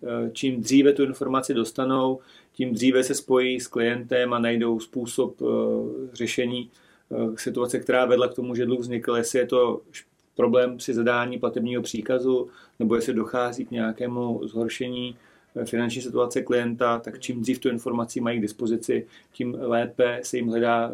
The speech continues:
řešení tak, aby to uspokojilo, eh, potřeby klienta. Takže určitě, eh, tahleta informace na portálu Stella dva nula, eh, má velký význam a, a, a je vidět, že ty otázky, eh, zprostředkovatelů k této oblasti neustále chodí.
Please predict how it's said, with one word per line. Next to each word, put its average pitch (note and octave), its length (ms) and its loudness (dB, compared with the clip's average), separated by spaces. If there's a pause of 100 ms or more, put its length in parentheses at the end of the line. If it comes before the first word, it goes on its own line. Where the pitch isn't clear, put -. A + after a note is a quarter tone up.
řešení A2+ 460 -4
tak, A2 240 -4
aby A2+ 140 0
to B2 140 0
uspokojilo, A#2 640 0 (400)
eh, G#2+ 520 -2
potřeby A2+ 340 -2
klienta. G#2 400 -6 (140)
Takže A2 180 -10
určitě, A#2 360 -2
eh, A#2 420 -2
tahleta A2+ 360 0
informace A#2 480 -2
na A2 100 -4
portálu A2+ 680 0 (220)
Stella A2+ 340 2
dva A2+ 140 2
nula, A2 440 0
eh, - 40 -20 (180)
má A2 240 0
velký A2 320 -2
význam A2 400 0
a, G#2+ 180 -2 (220)
a, G#2 280 -6 (480)
a A2+ 140 -2
je A2+ 120 2
vidět, - 320 2
že A2 240 0
ty A2+ 80 -2
otázky, A2+ 800 -2
eh, G#2+ 120 -10
zprostředkovatelů A#2 840 -2
k - 60 -8
této - 260 -2
oblasti A2 720 -2
neustále G#2+ 600 -4
chodí. G2+ 320 -8